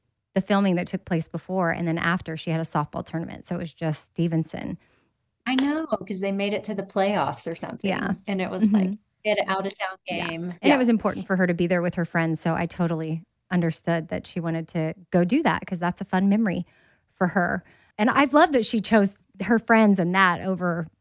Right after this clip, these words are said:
Speaker 1: you know, being on H G T V or a T V show or something. So I was proud of her for making that decision. And I would have been pr-, proud of her either way. I wanted her to do whatever she wanted to do. But I think as parents, that's hard sometimes, giving our kids some agency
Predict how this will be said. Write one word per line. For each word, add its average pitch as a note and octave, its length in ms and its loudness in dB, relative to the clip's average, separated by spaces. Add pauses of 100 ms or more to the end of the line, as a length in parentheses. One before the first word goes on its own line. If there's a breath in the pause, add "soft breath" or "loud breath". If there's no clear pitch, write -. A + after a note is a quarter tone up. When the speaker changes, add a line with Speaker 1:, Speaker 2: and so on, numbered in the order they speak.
(320)
Speaker 1:
you A3 100 6
know, F#3+ 120 6
being G3 380 2 (100)
on E3+ 380 2 (240)
H G3 260 0
G F#3 100 -4
T F#3 160 0
V E3+ 260 0
or F3 120 -8
a F3+ 60 -4
T F#3+ 180 -4
V F3 120 -4
show E3+ 220 -8
or G#2 160 -14
something. E3 500 -8
So E3 340 0 (360 soft breath)
I - 20 2
was G#3 120 0
proud G3+ 200 6
of F#3+ 100 0
her F3 120 0
for F3+ 100 -4
making F3 420 0
that E3 300 0
decision. E3+ 600 0 (360 loud breath)
And A3 420 4 (200)
I C4+ 80 4
would E4+ 100 2
have B3 140 4
been G#3 120 2
pr-, - 120 -18
proud G3 160 -2
of F#3 80 -4
her F#3 100 -6
either F3+ 200 -4
way. F3 120 2
I F3 60 0
wanted F#3 240 -4
her F3 80 0
to E3 100 -8
do E3+ 200 -2
whatever F3 280 -2
she - 140 -6
wanted F3 260 0
to - 80 -8
do. F3 340 0 (220 soft breath)
But B3+ 80 2
I C#4+ 60 6
think F4 180 2
as B4+ 140 4
parents, C#4 400 2
that's G#3+ 220 0
hard A3+ 200 2
sometimes, G3+ 600 2
giving G#3+ 340 2
our F#3 260 4
kids F#3+ 560 2 (220)
some F#3+ 220 4
agency F#3+ 640 -2